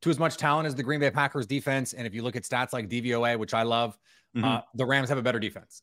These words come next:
Speaker 1: And I think that is almost one hundred percent contributed to two things, better coaching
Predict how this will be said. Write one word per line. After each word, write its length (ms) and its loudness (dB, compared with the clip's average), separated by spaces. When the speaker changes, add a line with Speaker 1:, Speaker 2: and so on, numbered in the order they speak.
Speaker 1:
And 100 -4
I 60 0
think 240 -4
that 160 2
is 340 -6
almost 300 4
one 160 2
hundred 260 4
percent 380 -2
contributed 460 -4
to 440 2
two 160 2
things, 440 -2
better 200 8
coaching 480 2